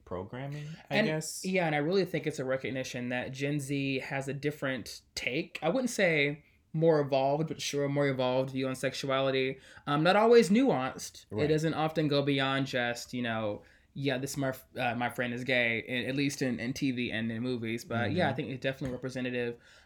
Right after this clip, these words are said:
Speaker 2: of the times that we're in, particularly of this new generation and their different views on sexuality.
Speaker 1: For sure, for sure.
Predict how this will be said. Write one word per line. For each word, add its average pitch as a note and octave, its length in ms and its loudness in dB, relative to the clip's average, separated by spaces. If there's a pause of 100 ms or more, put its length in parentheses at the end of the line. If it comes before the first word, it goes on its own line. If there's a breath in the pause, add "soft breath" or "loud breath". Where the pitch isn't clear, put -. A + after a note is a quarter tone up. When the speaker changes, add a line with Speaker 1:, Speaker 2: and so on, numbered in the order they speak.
(100)
Speaker 2:
of C3+ 120 -2
the C3+ 80 -2
times B2+ 540 -2
that B2+ 260 -4
we're B2+ 100 -4
in, D3+ 380 -4
particularly C#3 580 -4
of A#2+ 160 -6
this C3 160 -6
new C3+ 100 -2
generation B2 600 -4
and A#2+ 320 -6
their A#2+ 260 0
different C#3 400 -4
views C3+ 520 -2
on A#2 140 -10
sexuality. B2+ 640 -4 (120)
Speaker 1:
For A2+ 80 -6
sure, C#3+ 320 -6
for - 160 -12
sure. A2+ 400 -8